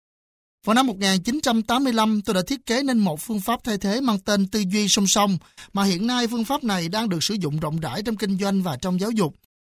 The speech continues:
Từ một đứa bé bốn tuổi ở nhà trẻ cho đến một nhà quản lý cấp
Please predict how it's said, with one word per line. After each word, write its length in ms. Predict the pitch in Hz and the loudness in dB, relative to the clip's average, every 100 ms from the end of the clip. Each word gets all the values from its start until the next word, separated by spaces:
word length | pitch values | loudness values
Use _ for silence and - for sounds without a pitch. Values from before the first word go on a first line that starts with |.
| _ | _
Từ 120 | 220 226 | 4 6
một 220 | 208 208 | 4 2
đứa 140 | 269 | 0
bé 200 | 233 262 | 2 0
bốn 280 | 262 240 311 | 2 2 2
tuổi 360 | 196 151 190 277 | -2 0 -2 -2
ở 220 | 160 151 196 | -4 -4 -2
nhà 200 | 240 156 | -2 -2
trẻ 340 | 156 120 208 | -4 -4 -6
cho 100 | 226 | -2
đến 140 | 202 254 | 0 0
một 200 | 196 175 | -2 -2
nhà 140 | 160 | -6
quản 240 | 135 147 190 | -4 -6 -4
lý 140 | 254 | -4
cấp 120 | 277 | -6